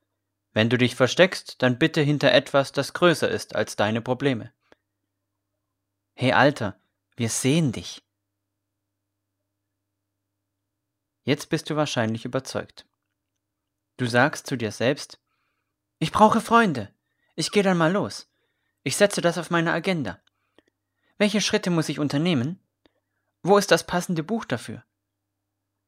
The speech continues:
Okay, Kumpel, hier ist der Deal. Wenn du erst ein Buch lesen musst oder die Anleitung für zwölf Schritte brauchst,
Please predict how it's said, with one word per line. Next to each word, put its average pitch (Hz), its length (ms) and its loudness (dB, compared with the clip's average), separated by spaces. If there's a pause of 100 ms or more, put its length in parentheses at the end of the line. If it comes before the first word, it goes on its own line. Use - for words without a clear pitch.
(1800)
Okay, 131 340 0
Kumpel, - 480 -10 (880)
hier 160 300 0
ist - 200 -8
der 107 80 -2
Deal. 95 340 -10 (1080)
Wenn 120 120 2
du 135 80 0
erst 160 340 -2
ein 123 200 -4
Buch 202 300 -2
lesen 95 400 -8
musst 127 340 -10 (420)
oder 120 220 2
die 117 140 -6
Anleitung 113 640 0
für 95 220 -10
zwölf 139 320 2
Schritte 143 400 -4
brauchst, - 540 -4